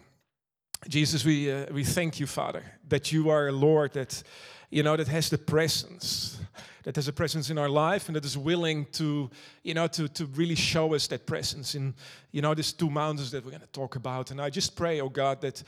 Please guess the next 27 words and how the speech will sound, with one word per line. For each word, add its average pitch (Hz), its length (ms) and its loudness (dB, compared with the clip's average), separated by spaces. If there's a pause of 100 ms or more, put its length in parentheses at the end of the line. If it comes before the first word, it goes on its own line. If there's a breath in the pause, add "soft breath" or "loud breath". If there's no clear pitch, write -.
(240 loud breath)
you 185 100 -4
know, 165 100 2
that 156 120 0
revelation, 156 800 2
what 127 140 -8
you're 151 80 -10
gonna 123 100 -8
do, 139 120 -6
that 139 120 -6
you're - 80 -10
gonna - 240 -8
open 170 400 2
people's - 400 -12
hearts, - 540 -4 (260 soft breath)
gonna 175 160 0
open 175 240 6
their 151 160 -4
spirits, 156 580 0
Father. 135 600 -6 (380 loud breath)
You 156 100 -2
know, 165 120 4
like, 185 200 2
show 170 420 4
them 147 340 -2 (220 loud breath)
how 160 140 2
important 156 840 2
you, 151 480 0